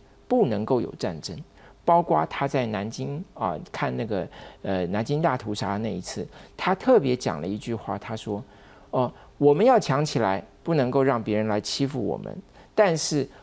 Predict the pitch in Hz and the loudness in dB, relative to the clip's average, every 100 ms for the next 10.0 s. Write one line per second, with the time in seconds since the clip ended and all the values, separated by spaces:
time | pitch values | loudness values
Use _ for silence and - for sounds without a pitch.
0 | - 123 117 143 175 156 123 123 120 98 | 2 4 4 4 4 2 -2 -2 -2 -2
1 | 104 127 123 120 113 110 165 160 131 92 | -2 -2 -2 -2 0 2 2 2 -2 -2
2 | - - 110 110 139 131 107 113 - 117 | -4 -4 0 0 0 -2 -2 -8 -8 -10
3 | - - - 220 175 - 123 117 131 - | -12 -20 -2 0 2 -2 0 2 2 -2
4 | - - 123 - - - - 120 127 107 | -8 -4 -6 -6 -20 -12 -6 -4 -2 -4
5 | - 73 80 - - - - - 196 - | -4 -6 -6 -8 -14 -20 -12 -4 0 6
6 | 254 143 135 82 69 101 95 87 - - | 6 6 2 0 -2 -4 -4 -4 -10 -16
7 | - - - - 143 143 151 131 127 131 | -20 -20 -10 -2 0 2 2 2 0 -2
8 | 123 - - 196 196 131 117 107 123 123 | -2 -2 2 2 4 2 2 0 -2 -2
9 | 147 135 120 110 - 95 98 76 - - | 2 2 0 -6 -6 -6 -6 -8 -12 -14